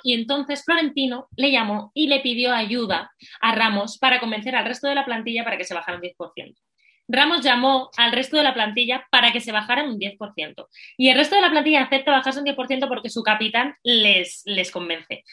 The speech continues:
Cuando llega el momento de la, de, de negociar la renovación, Ra-, eh, y, y, y Florentino, pues hace lo que, lo que hemos visto, ¿no? Que estaba haciendo como, "Me, me, me, un añito y ya". Ramos le dice, "Pero escúchame, o sea, te he ayudado a baja-, a que todo el mundo se bajara el sueldo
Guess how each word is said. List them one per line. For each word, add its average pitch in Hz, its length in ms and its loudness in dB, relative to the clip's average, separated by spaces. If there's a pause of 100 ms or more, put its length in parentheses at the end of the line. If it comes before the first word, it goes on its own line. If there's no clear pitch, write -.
(220)
Cuando 262 280 4
llega 294 240 4
el 370 60 0
momento 339 280 0
de 302 100 4
la, 269 160 2
de, 226 440 -4
de 220 260 0
negociar 208 340 -4
la 285 80 0
renovación, 247 720 -2 (340)
Ra-, 247 320 2
eh, 220 240 2
y, 240 240 2
y, 220 520 -2
y 220 40 -8
Florentino, 208 720 -2
pues 190 160 -10
hace 208 200 0
lo 220 120 0
que, 190 300 2
lo 180 100 -4
que 185 80 -8
hemos 208 140 -6
visto, 233 260 -4
¿no? 254 160 -2
Que 226 100 0
estaba 208 260 2
haciendo 214 340 0
como, 175 200 4
"Me, 208 140 0
me, 220 100 -2
me, 226 240 0
un 214 60 -2
añito 226 320 2
y 240 80 0
ya". 262 260 4 (240)
Ramos 269 360 2
le 262 80 0
dice, 202 280 -4
"Pero 185 140 -4
escúchame, 185 640 -6 (160)
o 214 80 -2
sea, 202 260 2
te 214 140 4
he 220 60 6
ayudado 254 600 2
a 208 80 2
baja-, 202 340 0
a 208 60 -2
que 202 120 -2
todo 226 180 -4
el 254 60 -4
mundo 262 200 -4
se 208 80 -8
bajara 220 280 -2
el 233 80 -2
sueldo 269 380 -4